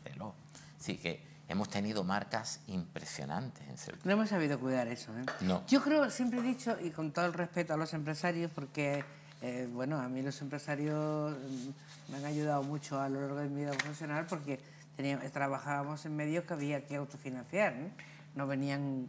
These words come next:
Speaker 2: con el dinerito, "Toma y gástatelo", sino "Vete a buscarlo y luego ya verás si te lo gastas", ¿no? Y entonces yo creo, no sé, yo creo que más que empresarios en muchos casos sí han sido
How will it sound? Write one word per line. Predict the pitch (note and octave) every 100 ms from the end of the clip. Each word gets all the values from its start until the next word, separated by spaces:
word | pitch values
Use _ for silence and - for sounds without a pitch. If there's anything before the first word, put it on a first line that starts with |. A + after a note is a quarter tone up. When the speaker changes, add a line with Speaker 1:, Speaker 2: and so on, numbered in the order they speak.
| -
Speaker 2:
con | C#3+ C#3
el | C#3
dinerito, | C3+ C3+ C3+ D3 C#3 C3+ C3 B2+ - - - -
"Toma | D3+ D3+
y | C#3+
gástatelo", | D3 D3 C#3+ D3+ E3
sino | F3+ F3+
"Vete | C#3 C#3+
a | D3+
buscarlo | C#3+ D#3 D3+ D#3
y |
luego | D3+ C#3+
ya | C3+
verás | C3 C#3
si | D3
te | C#3
lo | C#3+
gastas", | E3 D3+ C3+
¿no? | D3+ - - - - - - - - - -
Y | E3
entonces | E3 F3 F#3 B3+
yo | A3 -
creo, | A#3+ B3
no | G3+
sé, | - G#3+ E3+ D3+ E3
yo | F3
creo | G#3+ A#3
que |
más | G#3 G#3+
que | G#3
empresarios | F3 E3+ G3 G3 F#3+
en | F3
muchos | F#3 F#3
casos | - F#3 F#3+
sí | -
han | F3
sido | E3+ E3+ E3+ F#3 F#3 F3 D#3